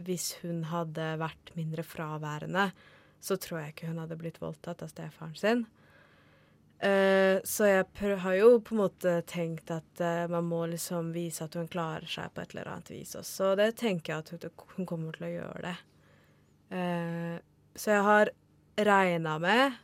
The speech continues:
at folk som vil lese den, vil ha et sånt lite behov, eller et behov for å se at det går bra. Men jeg synes ikke at det var rettferdig å vise det, fordi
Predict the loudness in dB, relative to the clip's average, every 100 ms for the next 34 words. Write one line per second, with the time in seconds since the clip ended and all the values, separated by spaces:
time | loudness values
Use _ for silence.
0 | _ -4 -2 0 0 0 -2 0 0 0
1 | -4 -8 -6 -2 0 -2 -4 -4 -2 -2
2 | -4 -4 -6 -6 -8 -8 -8 -8 -10 -12
3 | -6 -2 -2 -2 -10 -20 -20 -20 -20 _
4 | -2 4 4 4 -6 -6 -2 -2 0 -2
5 | -2 -4 -6 -6 -6 -6 -4 0 2 2
6 | 0 -6 _ _ _ _ _ _ -6 0
7 | 4 4 4 0 -4 -8 -4 -4 0 0
8 | 0 -2 -6 -6 -4 -2 0 2 0 -4
9 | -4 -6 -2 2 2 2 -4